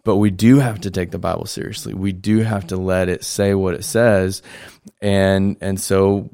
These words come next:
what we see is that, uh, that hell, as the Bible reveals it, is a real place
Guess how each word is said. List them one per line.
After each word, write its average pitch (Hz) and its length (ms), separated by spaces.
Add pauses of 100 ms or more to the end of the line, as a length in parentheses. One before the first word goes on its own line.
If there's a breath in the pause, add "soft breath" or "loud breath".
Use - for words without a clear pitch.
what 95 240
we 104 180
see 98 440 (420)
is 95 480
that, 92 580
uh, 87 380 (140)
that 90 200
hell, 107 560
as 90 140
the 92 100
Bible 95 640 (340)
reveals 98 540
it, 120 200 (480 soft breath)
is 101 380
a 90 140
real 101 260
place 98 540